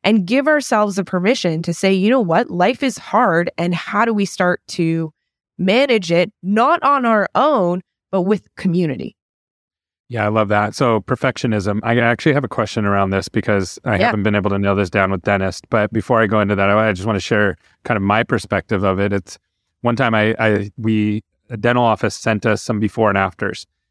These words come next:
Speaker 2: And they said, uh, it wa-, the dentist didn't send it to us, but someone from their team. And 'cause they had a process, when the treatment's done, you send it over, you put it on the website, right? So we put it on the website for them. So these look great, amazing. Dentist calls me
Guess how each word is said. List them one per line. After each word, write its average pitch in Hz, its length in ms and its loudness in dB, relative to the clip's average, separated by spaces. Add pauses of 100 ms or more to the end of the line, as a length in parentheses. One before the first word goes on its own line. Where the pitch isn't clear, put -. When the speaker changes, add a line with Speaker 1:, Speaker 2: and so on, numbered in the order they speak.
(160)
Speaker 2:
And 117 100 0
they 110 100 0
said, 107 340 -2
uh, 110 300 2
it 123 80 0
wa-, 123 180 0
the 123 100 -2
dentist 131 320 0
didn't 107 200 2
send 104 180 -2
it 98 120 -2
to 98 120 -2
us, 95 160 -2
but 107 220 -2
someone 113 260 -2
from 104 180 -2
their 95 120 0
team. 90 300 -6 (400)
And 113 200 0
'cause 113 140 -2
they 104 80 0
had 107 120 0
a 101 40 -4
process, 98 520 -4
when 104 140 0
the 107 60 2
treatment's 113 360 -2
done, 170 420 0
you 110 60 -2
send 117 200 -2
it 120 80 0
over, 139 320 2
you 113 80 0
put 120 120 0
it 113 60 0
on 107 100 2
the 104 60 0
website, - 400 -4
right? 127 240 0 (160)
So - 120 -6
we 160 100 2
put 147 160 0
it 131 60 2
on 120 80 0
the 120 60 2
website 101 400 -2
for 107 200 2
them. 104 240 0 (320)
So - 120 -4
these 180 200 0
look 127 200 -2
great, 135 440 0 (200)
amazing. 120 420 0 (420)
Dentist 131 320 0
calls 120 280 0
me 98 100 -6